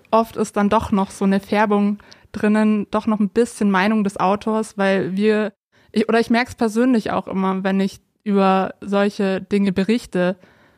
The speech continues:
man hat eine Meinung und es ist super schwer, die im, beim Schreiben dann zurückzuhalten.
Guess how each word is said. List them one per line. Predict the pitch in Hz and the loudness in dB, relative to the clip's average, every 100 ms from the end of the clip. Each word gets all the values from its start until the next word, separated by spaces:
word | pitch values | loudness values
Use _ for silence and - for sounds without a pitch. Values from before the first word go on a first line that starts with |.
| _ - | _ -2
man | 202 | 0
hat | 226 247 | 0 0
eine | 214 208 | 0 2
Meinung | 196 185 226 226 | 2 2 2 0
und | - 196 | -2 -4
es | 208 | -4
ist | 202 | -6
super | - 214 226 | -8 -6 -4
schwer, | - 202 202 202 | -4 -2 0 0
die | 196 196 196 202 - | 0 0 0 -2 -4
im, | 202 196 196 - _ _ _ _ - | -2 0 0 -4 _ _ _ _ -4
beim | 196 | -2
Schreiben | 196 202 233 | 0 0 2
dann | 208 202 | 2 0
zurückzuhalten. | 214 247 - 190 175 170 - 185 190 | -2 -4 -4 -2 -2 -2 -4 -4 -4